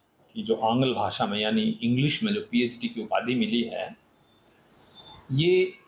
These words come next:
चार वर्ष और चार दिन लगे इसमें। और इसका जो, अ, title है, "A case study of proposition of monogamy in the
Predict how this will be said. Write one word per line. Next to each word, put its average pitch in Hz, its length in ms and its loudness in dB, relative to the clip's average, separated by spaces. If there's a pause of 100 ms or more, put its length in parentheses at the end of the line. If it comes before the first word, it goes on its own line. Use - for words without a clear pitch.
(240)
चार 185 400 2
वर्ष 131 520 0 (340)
और 127 320 4
चार 143 320 2
दिन 117 120 2
लगे 92 240 -2
इसमें। 92 440 -10 (1600)
और 165 420 4 (420)
इसका 175 840 0 (520)
जो, 127 160 -2
अ, 117 440 2
title 143 480 0
है, 156 240 0 (680)
"A - 20 2
case 151 580 -2
study - 60 0
of 117 220 2
proposition 139 580 0
of 127 320 -2 (300)
monogamy 113 560 2 (800)
in - 60 2
the 143 160 2